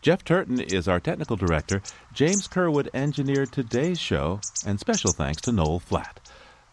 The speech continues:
Allison Lirish Dean composed our themes. You can find us anytime at L O E dot org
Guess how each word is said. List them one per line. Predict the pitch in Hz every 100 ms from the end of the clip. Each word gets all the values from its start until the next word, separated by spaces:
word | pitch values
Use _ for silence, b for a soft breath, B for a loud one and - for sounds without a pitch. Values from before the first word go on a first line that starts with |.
| _ -
Allison | 69 78 95
Lirish | 95 98 -
Dean | 180 131
composed | 151 160 107 104 101
our | 92
themes. | 147 131 - - - B B B
You | - 165
can | 185
find | 156 170 165
us | 160 -
anytime | 190 233 156 123 113
at | 104 -
L | 123
O | 127 123
E | 117
dot | 113 117
org | 127 104